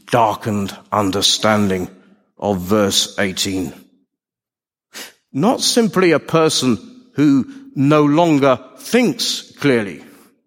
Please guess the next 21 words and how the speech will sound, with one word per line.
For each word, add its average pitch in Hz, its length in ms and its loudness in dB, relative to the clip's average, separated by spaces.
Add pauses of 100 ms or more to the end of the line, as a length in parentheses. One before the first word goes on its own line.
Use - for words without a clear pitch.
(240)
but 165 140 4
one 165 300 4
who 165 260 4
is 156 400 2
blind 156 1400 0
to 143 120 -2
the 127 100 -2
truth, - 680 -4 (1040)
one 143 360 0
for 127 240 0
whom 123 360 2
the 120 140 2
light 127 680 0 (640)
has 98 220 -4
gone 104 260 -4
out. 90 400 -6 (3250)
Who 254 200 4
have 156 120 2
you 170 200 0
seen 98 460 -2 (380)
caught - 520 -2